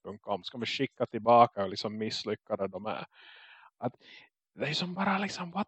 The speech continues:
the fuck? Det är som, det är som så här bas, grundläggande kunskap.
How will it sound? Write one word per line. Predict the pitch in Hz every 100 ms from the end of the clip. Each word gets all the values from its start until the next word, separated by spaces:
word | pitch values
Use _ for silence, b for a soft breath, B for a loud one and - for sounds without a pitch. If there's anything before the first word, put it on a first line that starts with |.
| -
the | 247
fuck? | - 262 247 - - - 104 - _ _ _ _ _ _ _ b b 131
Det |
är | 156
som, | 185 170 - _ _ _ _ _ _ _ _ _ -
det | 147
är |
som | - 185
så | -
här | 185 156 127 - 135 117
bas, | 147 180 214 202 - - -
grundläggande | 127 170 202 196 202 190 190 202
kunskap. | - 120 120 185 - - 214 247 -